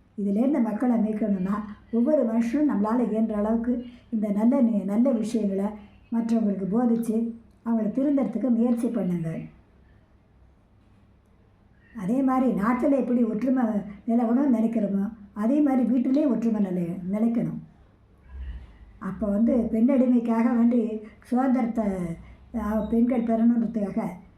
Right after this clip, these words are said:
மகாகவி பாரதியார்லாம் நிறைய பாடல்கள்லாம், கவிதைகள்லாம் இயற்றியிருக்கிறாரு.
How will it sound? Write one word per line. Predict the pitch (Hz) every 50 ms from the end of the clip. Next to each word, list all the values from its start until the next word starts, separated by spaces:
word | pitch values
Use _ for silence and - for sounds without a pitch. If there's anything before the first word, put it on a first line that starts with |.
| _ _
மகாகவி | - 226 220 233 262 247 247 247 226 214
பாரதியார்லாம் | 208 202 214 226 240 233 233 233 233 226 214 - 233 254 226
நிறைய | 196 196 220 226 254 262
பாடல்கள்லாம், | 233 - 214 220 226 233 - 202 226 226 226 240 233
கவிதைகள்லாம் | 214 202 202 226 226 226 233 233 233 247 233
இயற்றியிருக்கிறாரு. | 208 202 202 - 196 180 180 - 185 180 170 -